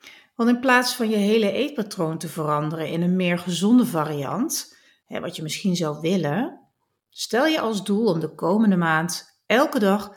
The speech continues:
een extra portie groente toe te voegen aan je maaltijden. Nou, dit is een kleine, haalbare verandering die je gemakkelijk volhoudt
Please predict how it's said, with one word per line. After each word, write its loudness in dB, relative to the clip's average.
een -2
extra -4
portie -2
groente 0
toe -4
te -6
voegen -4
aan 2
je 4
maaltijden. 0
Nou, -4
dit -6
is -4
een -4
kleine, 2
haalbare 2
verandering 0
die 2
je 2
gemakkelijk 0
volhoudt 0